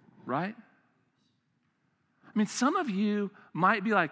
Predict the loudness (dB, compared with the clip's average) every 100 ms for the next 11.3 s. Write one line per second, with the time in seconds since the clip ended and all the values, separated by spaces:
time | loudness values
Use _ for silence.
0 | -4 -4 0 0 0 -2 -4 -2 -4 -4
1 | 0 0 0 -4 -6 -6 -6 -8 -6 -4
2 | -4 -4 -4 -2 0 -2 -6 -18 -14 -6
3 | -4 -2 -4 -2 -4 -2 -6 -4 -2 -4
4 | -4 -4 -4 -4 -2 -2 0 -4 -4 -6
5 | -4 -6 -6 -8 -6 -4 -6 -8 -16 -2
6 | 0 0 -6 -20 -4 -2 2 0 0 -4
7 | -4 -4 -2 -2 -2 -6 -14 -20 -2 2
8 | 4 2 0 -2 -8 -18 -20 -20 -4 2
9 | 2 2 -2 -6 -4 -4 -6 -12 -20 -8
10 | -6 -4 -2 -2 -4 -4 -6 -6 -8 -10
11 | -10 -16 -20